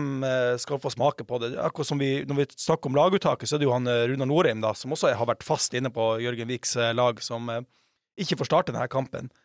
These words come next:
Eh, og det vil jeg tro har, eh, også i, i bunn og grunn at han er en av de som, eh, eh, en av de mange skåringene som kom imot i Stavanger, var en av de som ble dratt av litt for enkelt der i,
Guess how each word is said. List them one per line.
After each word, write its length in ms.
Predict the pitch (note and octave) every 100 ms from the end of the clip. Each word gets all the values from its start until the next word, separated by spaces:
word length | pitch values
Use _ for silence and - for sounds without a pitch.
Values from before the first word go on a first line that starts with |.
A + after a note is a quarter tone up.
| _ _ _ _ -
Eh, 420 | C3 B2+ B2 B2
og 160 | - D#3
det 100 | G3+
vil 100 | F#3
jeg 60 | -
tro 200 | E3 C#3
har, 280 | C3 B2+ B2
eh, 100 | B2+
også 320 | C#3 - A#2+
i, 40 | A#2 A2+ - _ C#3
i 380 | C3 A#2+ A#2 A2
bunn 340 | G#2+ C#3 B2+
og 100 | B2
grunn 140 | C3+ A#2+
at 140 | - - A2
han 160 | C#3+
er 100 | C3+ C3
en 80 | A#2+
av 60 |
de 100 | A#2 B2
som, 280 | B2 A2+
eh, 280 | A#2+ A2 A#2 - _ _ _ _ _ _ _ _ _ _ -
eh, 360 | - - - E3
en 80 | D3
av 60 |
de 60 | C3+
mange 260 | C#3 D#3 C#3
skåringene 400 | - C#3+ C#3 A2+
som 80 | C3+
kom 100 | B2+
imot 260 | C#3+ D3
i 40 | B2
Stavanger, 460 | D3+ F#3+ F#3+ A2+ A#2+
var 260 | C3 A#2+
en 320 | A#2+ B2+ A#2+ A#2+
av 40 |
de 80 | B2
som 140 | - A#2+
ble 160 | A#2
dratt 300 | A2 D3+ C#3 D3+
av 240 | D#3+ B2
litt 180 | C3+ -
for 100 | B2+
enkelt 400 | B2+ D3 - A#2
der 240 | A#2+ A#2
i, 100 | A#2